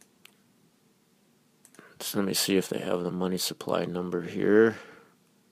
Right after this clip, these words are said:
Nope, that's not updated yet. Okay.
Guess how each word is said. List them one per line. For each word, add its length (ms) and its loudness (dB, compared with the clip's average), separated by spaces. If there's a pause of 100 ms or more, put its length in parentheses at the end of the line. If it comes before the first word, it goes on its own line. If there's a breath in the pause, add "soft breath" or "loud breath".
(580)
Nope, 360 4
that's 240 -8
not 180 -8 (140)
updated 400 -10
yet. 180 -2 (240)
Okay. 460 -2